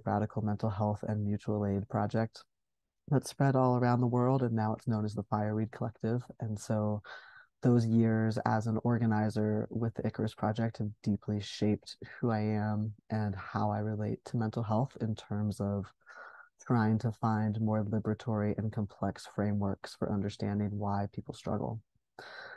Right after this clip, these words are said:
and really fighting against the reductionistic thinking of the Western medical model. Um, eventually, in my own healing process, I decided that I wanted to help other people in their healing processes.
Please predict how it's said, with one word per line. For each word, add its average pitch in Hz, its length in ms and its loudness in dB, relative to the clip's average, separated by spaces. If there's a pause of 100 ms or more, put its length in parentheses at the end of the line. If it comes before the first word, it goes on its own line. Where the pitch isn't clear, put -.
(280)
and 107 240 0
really 104 200 0
fighting 104 420 2
against 101 400 -2
the 104 60 0
reductionistic 101 880 -2
thinking 110 480 0
of 120 120 -2
the 123 100 0
Western 110 340 0
medical 104 320 -2
model. 101 420 -2 (800)
Um, 107 420 4 (400)
eventually, 143 720 8
in 127 120 6
my 120 140 6
own 117 180 4
healing 113 400 2
process, 113 600 0
I 113 100 2
decided 110 600 0
that 113 160 0
I 113 80 2
wanted 107 320 0
to 107 80 0
help 110 380 -4
other 113 200 0
people 113 460 -2
in 107 220 -2
their 104 220 0
healing 127 360 0
processes. 139 720 -4